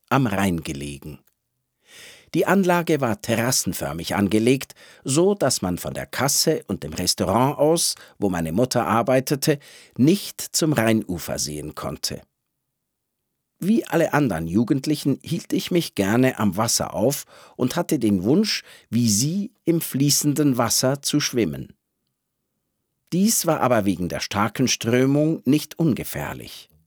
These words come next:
Meine Kolleginnen liefen jeweils ein Stück flussaufwärts,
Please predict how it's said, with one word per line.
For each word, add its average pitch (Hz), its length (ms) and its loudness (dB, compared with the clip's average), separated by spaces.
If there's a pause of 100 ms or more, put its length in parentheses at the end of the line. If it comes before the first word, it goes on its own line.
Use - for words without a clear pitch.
(640)
Meine 147 220 2
Kolleginnen 143 600 2
liefen 107 360 0
jeweils 127 500 2
ein 110 160 -2
Stück - 300 -2
flussaufwärts, 110 1080 0